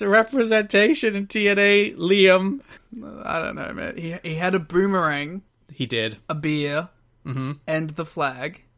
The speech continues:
Speaker 1: Yeah.
Speaker 2: And a ku-, and an Akubra. So,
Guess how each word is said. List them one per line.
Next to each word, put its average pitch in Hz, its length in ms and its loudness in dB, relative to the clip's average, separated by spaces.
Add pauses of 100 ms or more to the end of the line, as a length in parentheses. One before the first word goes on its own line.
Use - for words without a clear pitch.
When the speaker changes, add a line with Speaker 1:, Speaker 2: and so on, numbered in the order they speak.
(160)
Speaker 1:
Yeah. 147 220 -4
Speaker 2:
And 156 160 -6
a 156 40 -4
ku-, 160 280 -8
and 175 160 -2
an 185 60 0
Akubra. 156 580 0 (580)
So, 143 540 -4